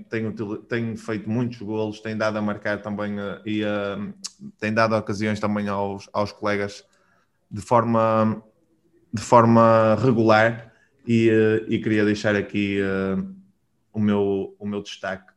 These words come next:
para, para este jogador português que será mais um, um bom valor do, do nosso, do nosso campeonato.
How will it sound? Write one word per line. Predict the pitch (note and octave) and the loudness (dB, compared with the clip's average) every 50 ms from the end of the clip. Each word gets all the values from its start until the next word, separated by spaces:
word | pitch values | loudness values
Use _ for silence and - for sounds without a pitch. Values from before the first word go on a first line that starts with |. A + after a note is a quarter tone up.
| _ | _
para, | - G2 G2 F#2+ F#2+ F#2+ F#2 | -14 -12 -10 -10 -10 -10 -10
para | F#2 G2 G2 G2 | -12 -12 -12 -10
este | F#2+ - - | -10 -12 -14
jogador | - G#2 G#2 F#2+ F#2 F#2+ F#2+ F#2+ G2 G2 F#2+ _ _ _ _ _ _ | -14 -12 -12 -10 -10 -10 -10 -10 -12 -14 -16 _ _ _ _ _ _
português | A#2 G#2+ - G2+ F#2+ F#2+ G2 G2 F#2+ - | -20 -20 -18 -14 -10 -10 -10 -10 -12 -16
que | - _ _ - G2+ G2 G2 G2 G2+ G2+ | -20 _ _ -14 -12 -12 -10 -12 -14 -16
será | - - - G2 G2 G2 | -18 -16 -12 -10 -10 -10
mais | G2 G2 G2 G2 F#2 G2 | -10 -10 -12 -12 -12 -14
um, | G2 F#2+ G2 G2 G2 F#2+ F#2+ - - | -14 -14 -14 -14 -16 -16 -18 -20 -16
um | G#2 G#2 G#2+ | -12 -10 -10
bom | G2 G2+ G2+ G2+ G2+ G2 | -8 -8 -8 -10 -10 -8
valor | F#2+ G2+ G2 G2 G2+ G2 G2+ G2+ - - _ - | -8 -6 -4 -4 -2 -4 -4 -6 -10 -18 _ -12
do, | G#2 F#2+ G2 G2+ G2 G2 F#2+ G2 G2 G2 F#2+ F#2+ F#2 - - _ | -10 -6 -4 -4 -4 -4 -6 -8 -8 -8 -10 -10 -10 -12 -16 _
do | - G2+ G2+ G2+ | -10 -6 -4 -4
nosso, | G2+ G2 G2 F#2+ - - - G2 F#2+ F#2 | -2 -4 -4 -6 -8 -10 -10 -8 -6 -6
do | F#2+ G2 G2+ | -4 -4 -4
nosso | G2+ G3 G2 - - | -6 -6 -8 -8 -8
campeonato. | G2+ F#2+ F#2+ G#2 G2+ F#2+ - - - - | -8 -6 -4 -4 -4 -6 -8 -10 -16 -20